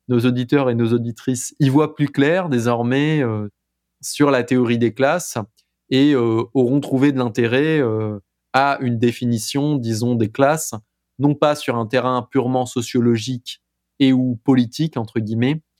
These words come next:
mais aussi, euh, disons, en s'intéressant, euh, au rapport de production, euh, au fonctionnement, euh, du mode de production capitaliste.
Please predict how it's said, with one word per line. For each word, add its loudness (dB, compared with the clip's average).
mais 4
aussi, 2
euh, 2
disons, -4
en -4
s'intéressant, -2
euh, -4
au 6
rapport 0
de -2
production, -2
euh, -6
au -2
fonctionnement, 0
euh, -2
du -4
mode 2
de 0
production -4
capitaliste. -8